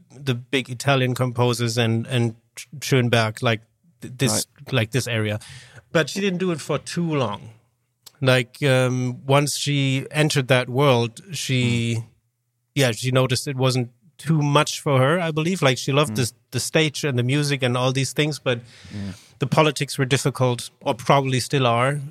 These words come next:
Speaker 1: Um,
Speaker 2: Mm-hmm.
Speaker 1: and by the time I was born, like, I'm the third of three kids, um, she wasn't, she wasn't performing anymore. Or, like, small concerts on her own terms, doing that.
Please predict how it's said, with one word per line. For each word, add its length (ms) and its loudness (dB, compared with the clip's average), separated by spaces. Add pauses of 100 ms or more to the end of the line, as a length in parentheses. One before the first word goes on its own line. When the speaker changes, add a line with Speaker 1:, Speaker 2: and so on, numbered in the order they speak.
(140)
Speaker 1:
Um, 260 0 (140)
Speaker 2:
Mm-hmm. 220 -2 (200)
Speaker 1:
and 400 0 (220)
by 160 4
the 120 0
time 280 0
I 140 0
was 200 -2
born, 320 -2
like, 200 -6
I'm 100 -10
the 160 -6 (500)
third 260 0
of 300 -4 (640)
three 240 -2
kids, 360 -6 (640)
um, 600 0 (240)
she 200 0
wasn't, 380 2 (300)
she 100 -4
wasn't 320 2
performing 500 0
anymore. 280 0
Or, 80 2
like, 260 0 (460)
small 280 4
concerts 540 0
on 200 0
her 120 4
own 160 0
terms, 580 -2 (320)
doing 180 0
that. 260 -2